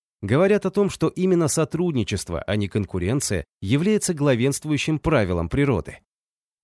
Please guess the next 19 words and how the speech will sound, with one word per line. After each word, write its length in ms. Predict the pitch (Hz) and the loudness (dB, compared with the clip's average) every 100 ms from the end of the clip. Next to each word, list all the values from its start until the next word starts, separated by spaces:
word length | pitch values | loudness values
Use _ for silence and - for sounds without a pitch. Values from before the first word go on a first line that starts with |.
| _ _ _ _ _ _ _ - | _ _ _ _ _ _ _ -12
Слова 580 | - 104 104 101 139 - | -4 0 0 2 0 0
способны 720 | - - 147 - 101 90 104 | -6 0 0 0 -2 -2 -4
изменить 500 | 120 107 104 82 73 | -2 0 0 0 -4
наш 240 | 98 101 - | -4 -2 -2
мозг. 380 | 110 - - _ _ _ _ _ _ _ _ _ _ _ _ _ _ _ | -2 -4 -12 _ _ _ _ _ _ _ _ _ _ _ _ _ _ _
Слова 420 | - 117 156 208 | -4 2 4 4
оказывают 500 | 208 214 170 175 160 | 2 2 2 2 2
огромное 480 | 156 123 160 190 170 | 0 2 2 4 2
влияние 440 | 123 120 127 139 127 | 2 2 2 2 2
на 120 | 117 | 2
нашу 260 | 104 135 | 0 0
жизнь. 340 | 123 104 - - _ _ _ - | 0 0 -4 -12 _ _ _ -2
Такое 320 | 101 127 113 | 0 2 2
впечатление, 640 | - 117 107 117 135 120 | 2 -2 -2 0 2 2
что 180 | 95 113 | 0 -2
язык, 440 | 98 92 139 - | -2 0 0 0
которым 380 | - 87 90 82 | -4 -4 -2 -4
мы 100 | 85 | -4
пользуемся, 720 | - 123 139 98 92 - 82 | -2 0 0 0 0 -2 -6